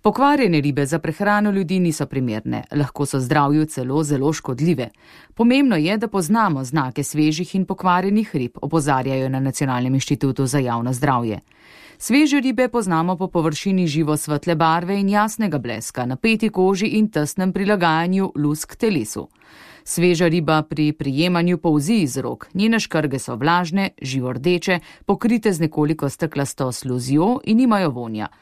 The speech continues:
Pokvarjene ribe spoznamo po obarvani koži in umazanem videzu ter gnilem vonju. Pametno je, da si tudi v restavraciji ribe, preden nam jih pripravijo, ogledamo,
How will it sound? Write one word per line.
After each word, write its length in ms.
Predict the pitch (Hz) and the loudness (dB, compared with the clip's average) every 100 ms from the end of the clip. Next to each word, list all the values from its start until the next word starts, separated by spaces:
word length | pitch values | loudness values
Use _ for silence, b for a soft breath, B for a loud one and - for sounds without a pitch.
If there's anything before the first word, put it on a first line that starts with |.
| B B B | B B B
Pokvarjene 640 | 151 156 185 254 269 196 | -4 2 2 4 2 0
ribe 280 | 135 120 - | -2 -4 -6
spoznamo 640 | - 151 139 160 165 185 | -4 -2 0 2 2 0
po 100 | 170 | 0
obarvani 600 | 175 147 165 190 208 208 | 0 2 2 2 0 -2
koži 400 | - 175 185 175 | -2 -2 -2 0
in 180 | 208 196 | 0 2
umazanem 560 | 185 175 196 196 185 165 | 2 2 2 0 0 0
videzu 440 | 208 180 131 117 123 b b | 0 0 0 -4 -6 b b
ter 180 | 180 156 | 0 0
gnilem 580 | 139 175 214 190 127 123 | 0 2 4 2 0 0
vonju. 420 | 151 123 117 107 _ B B B | 0 -2 -6 -10 _ B B B
Pametno 500 | 151 143 151 156 151 | 2 2 2 0 -2
je, 300 | 135 151 196 | 0 0 2
da 140 | 214 180 | 0 -2
si 140 | 143 | -4
tudi 220 | 143 151 | -4 0
v 80 | 190 | 2
restavraciji 840 | 208 - 196 180 185 185 220 214 - | 0 0 0 2 0 -2 0 0 0
ribe, 340 | 180 190 160 | 0 0 0
preden 400 | 156 139 127 143 | -2 -4 -2 0
nam 160 | 156 170 | 0 0
jih 160 | 180 - | -2 -2
pripravijo, 600 | 208 196 175 175 190 185 | -2 0 0 2 0 -2
ogledamo, 680 | - 247 139 113 120 117 | -2 -2 -2 -4 -6 -6